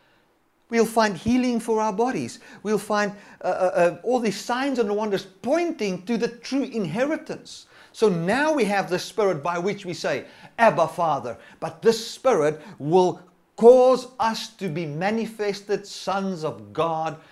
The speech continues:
which is manifesting immortality in our lives. Glory to God. Well, church, thank you so much for watching and joining in this webcast. I'm sure that some of you might have some questions.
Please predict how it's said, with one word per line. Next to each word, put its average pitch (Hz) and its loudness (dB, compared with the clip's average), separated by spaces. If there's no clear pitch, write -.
which 127 -10
is 123 -6
manifesting 117 -14
immortality 104 -14
in 95 -14
our 92 -16
lives. 87 -20
Glory 190 0
to 151 -4
God. 101 -16
Well, 202 -4
church, 208 0
thank 220 -4
you 202 -6
so 190 -2
much 160 -6
for 135 -4
watching 143 -6
and 143 -6
joining 170 -2
in 147 -4
this 123 -8
webcast. 117 -6
I'm 196 -2
sure 196 -2
that 160 -4
some 175 -6
of 151 -6
you 160 -4
might 151 -2
have 143 -6
some 117 -12
questions. 208 -6